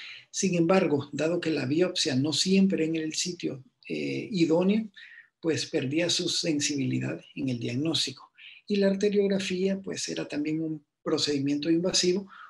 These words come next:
por lo que poco a poco estos métodos van siendo desplazados por nuevas modalidades de estudios de imagen como lo son el ultrasonido Doppler, eh, Doppler Color,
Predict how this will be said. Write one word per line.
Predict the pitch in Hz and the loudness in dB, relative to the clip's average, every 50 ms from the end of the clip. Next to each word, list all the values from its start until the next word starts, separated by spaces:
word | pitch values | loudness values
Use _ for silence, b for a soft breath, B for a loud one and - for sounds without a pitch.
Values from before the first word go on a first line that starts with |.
| B B | B B
por | - 180 165 | -2 4 4
lo | 165 165 | 4 6
que | 165 156 | 4 0
poco | 143 - 208 220 220 202 | 0 2 0 2 2 0
a | 185 185 - | -2 0 0
poco | 202 202 196 - 202 196 - | -2 -2 0 0 -2 -2 -2
estos | - 196 170 - - 180 151 139 | -4 -4 -4 -2 -2 -4 -4 -4
métodos | 156 175 185 180 - 185 180 180 170 - - - - 156 | -4 -4 -6 -6 -6 -6 -6 -4 -4 -4 -4 -6 -6 -6
van | 156 156 156 | -6 -4 -4
siendo | 147 - 165 165 165 165 160 | -2 -2 0 0 0 0 -2
desplazados | 156 143 127 - - - 131 131 - - 147 139 127 113 - - - B B B B B B B B - | -2 -4 -4 -6 -6 -6 -4 -2 -2 -2 0 -2 -4 -6 -6 -8 -10 B B B B B B B B -6
por | 160 151 147 | -4 -2 0
nuevas | 160 175 196 214 220 214 185 180 | 2 4 4 4 4 4 2 2
modalidades | 190 180 156 147 139 135 135 139 156 175 170 165 | 2 2 4 2 2 2 2 2 2 2 0 0
de | 156 | 0
estudios | 131 - - 170 170 180 175 170 | 0 0 0 0 0 0 2 2
de | 190 190 | 4 2
imagen | 190 165 160 160 156 175 196 190 | 4 2 0 -2 -4 -4 -4 -4
como | 190 170 156 147 139 | -4 -4 -4 -4 -4
lo | - 139 | -2 -2
son | - - 170 170 151 135 B B B B B B B - | -2 -2 0 -2 -2 -4 B B B B B B B -4
el | 151 147 143 | -2 0 0
ultrasonido | 139 131 131 147 143 131 - 143 135 139 160 170 175 185 - 185 - | 0 -2 -4 -6 -4 -4 -2 -2 -2 -2 -2 -2 -2 -2 -4 -4 -4
Doppler, | - 175 - 190 - 214 - | -8 -6 -4 -4 -4 -4 -4
eh, | - 196 - 139 | -4 -8 -2 2
Doppler | 156 175 175 - 196 208 202 - | 2 2 2 2 0 0 0 2
Color, | - 190 175 156 156 175 180 - - | 2 2 4 4 4 2 0 -2 -6